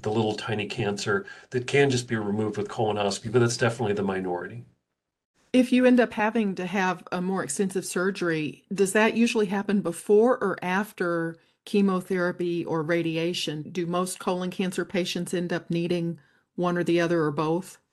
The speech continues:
Speaker 1: We kind of look at colon cancer and rectal cancer in a slightly different way. The rectum is really about the last six inches of the colon, and it's down deep in the pelvis.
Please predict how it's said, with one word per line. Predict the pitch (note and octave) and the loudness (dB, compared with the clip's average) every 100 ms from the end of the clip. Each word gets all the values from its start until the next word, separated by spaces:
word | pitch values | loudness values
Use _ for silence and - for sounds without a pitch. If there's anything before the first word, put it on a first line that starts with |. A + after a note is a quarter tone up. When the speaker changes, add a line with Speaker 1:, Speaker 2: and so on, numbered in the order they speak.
| _ _ _ _ _ _ _ - | _ _ _ _ _ _ _ -8
Speaker 1:
We | C3+ | -6
kind | B2 D3 D#3 | -2 -2 0
of | B2+ | 2
look | C#3 C3+ | 0 2
at | B2+ A#2 - - | 2 0 -4 -4
colon | D#3+ D#3+ D3 | 4 6 4
cancer | D3+ C#3 C3 C#3+ B2+ | 0 0 0 2 2
and | A2+ | 4
rectal | A2+ A2+ A#2 | 2 2 -2
cancer | - A2+ G#2+ A#2 | -2 -2 -2 -4
in | G#2 | -4
a | |
slightly | - G#2 G2+ G2+ | -2 -2 -2 -2
different | G2+ G2+ F2 | -4 -4 -8
way. | F#2+ G2+ - _ - | -6 -8 -12 _ -4
The | A2+ | 0
rectum | A2 C#3+ - C3+ | 4 4 4 0
is | A#2+ A2 | 0 2
really | A#2 A2 | 0 2
about | G#2 G#2+ | 0 0
the | G2 | 2
last | G#2 G#2+ - | 2 2 0
six | B2+ A#2+ C3 | -2 -2 0
inches | A2+ A#2+ A#2 | -2 -2 -2
of | - | -2
the | A2+ | -4
colon, | - A#2+ A#2+ A#2+ | -2 0 4 4
and | A2 | 2
it's | G#2+ - | 0 -2
down | A#2 A2 A2 | 0 0 0
deep | G#2+ A#2 G#2 | -2 -4 -4
in | |
the | G2 | -6
pelvis. | - A2+ G2+ G2+ A#2 | -4 -4 -4 -4 -10